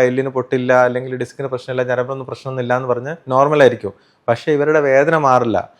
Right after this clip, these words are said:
കാരണം ഈ ഒരു പ്രശ്നം, ഈ ഒരു ജോയിന്റിൻ്റെ പ്രശ്നം അല്ലെങ്കിൽ ഈ മസിൽസിൻ്റെ പ്രശ്നം, ഇത്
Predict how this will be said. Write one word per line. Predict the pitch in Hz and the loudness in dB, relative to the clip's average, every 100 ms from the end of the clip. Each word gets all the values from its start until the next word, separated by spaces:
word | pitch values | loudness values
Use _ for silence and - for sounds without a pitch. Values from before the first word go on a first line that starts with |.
| _ _ - | _ _ 0
കാരണം | 123 135 156 190 135 | 2 2 -4 -6 -6
ഈ | 170 | -2
ഒരു | 170 165 | 0 0
പ്രശ്നം, | 120 - 113 95 _ _ - | -4 -6 -8 -8 _ _ -6
ഈ | 139 | 0
ഒരു | 156 147 | 0 0
ജോയിന്റിൻ്റെ | 131 131 147 147 143 | 0 0 0 -2 -2
പ്രശ്നം | 127 135 131 135 | -6 -6 -6 -4
അല്ലെങ്കിൽ | 127 135 | -4 -4
ഈ | 135 | -4
മസിൽസിൻ്റെ | 120 127 131 147 143 | -4 -4 -6 -6 -6
പ്രശ്നം, | 127 127 | -6 -4
ഇത് | 127 | -2